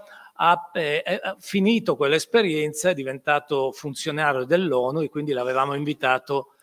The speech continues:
per, eh, spiegarci appunto il ruolo dell'onu in queste situazioni di guerra. Ma, eh, appunto, poi ci raccontava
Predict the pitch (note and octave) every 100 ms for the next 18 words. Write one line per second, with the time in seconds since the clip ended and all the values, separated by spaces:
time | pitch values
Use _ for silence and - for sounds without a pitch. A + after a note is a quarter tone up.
0 | _ _ _ - C3+ C3+ C3+ C3+ C3+ C#3+
1 | C3 B2 A#2+ - - E3 D3 B2 C3+ C3
2 | C#3 A#2+ B2+ C3 C#3 B2 C3 C#3 C3 C3
3 | D3 F3 D3 C#3+ C#3+ C3 B2+ B2+ B2+ C3
4 | D3+ A3 D#3 - C3+ - B2+ C3 B2+ -
5 | - B2+ A#2+ A#2+ A#2 A#2 A2 A2 B2+ E3
6 | G3 D#3 D#3+ G#3+ - - C#3+ C3 B2 A#2+
7 | - D3 C#3 - A2+ _ D#3 - C3 B2+
8 | C#3 G3+ G#3 - C#3 D3 F#3+